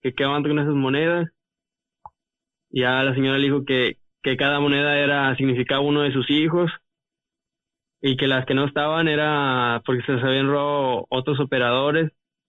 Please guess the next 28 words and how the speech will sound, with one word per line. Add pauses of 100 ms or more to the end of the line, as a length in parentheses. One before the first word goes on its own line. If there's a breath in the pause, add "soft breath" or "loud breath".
(420)
Pero
pues
como
que
estaban,
no
sé,
como, (640)
no,
embrujadas,
se
podría
decir. (1000)
Y
que
a
todo
el
que
se,
se
las
robara,
pues, (1080)
pues
le
iba
mal.